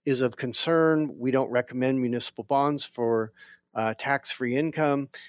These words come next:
and that's because our clients have access to much higher rates, more than double, through, uh, a space called Index Universal Life. Is this for someone that needs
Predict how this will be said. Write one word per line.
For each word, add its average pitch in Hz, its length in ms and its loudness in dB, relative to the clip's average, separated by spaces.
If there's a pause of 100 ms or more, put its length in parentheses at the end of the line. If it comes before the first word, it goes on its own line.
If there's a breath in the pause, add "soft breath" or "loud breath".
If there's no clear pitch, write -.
(260 loud breath)
and 120 120 -4
that's 135 280 0
because 139 720 0 (180)
our 147 220 2
clients 143 560 0
have 143 260 -2
access 117 540 -2
to - 180 -8
much 123 320 -2
higher 160 400 0
rates, 117 540 0 (100)
more 123 300 0
than 170 180 0
double, 131 540 2 (420 soft breath)
through, 135 580 2 (220)
uh, 117 400 0 (100)
a - 80 -10
space - 460 0
called 120 400 0
Index 139 460 -2
Universal 127 580 -4
Life. 139 400 -4 (720 loud breath)
Is 110 320 0
this 139 260 4
for 185 220 -4
someone 143 680 2 (340)
that 131 240 2
needs 127 600 0